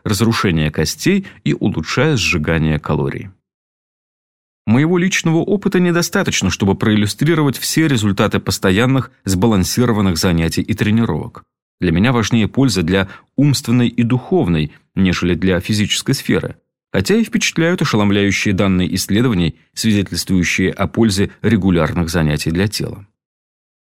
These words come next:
Основой моей программы всегда были аэробные упражнения, позволяющие благодаря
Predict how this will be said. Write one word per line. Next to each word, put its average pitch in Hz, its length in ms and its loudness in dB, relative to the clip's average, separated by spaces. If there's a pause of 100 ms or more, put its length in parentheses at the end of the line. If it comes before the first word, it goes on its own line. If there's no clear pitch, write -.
(240)
Основой 190 400 0
моей 165 160 2
программы 156 460 0
всегда 143 340 0
были 135 180 2
аэробные 120 640 0
упражнения, 95 800 0 (140)
позволяющие 101 640 0
благодаря 92 560 0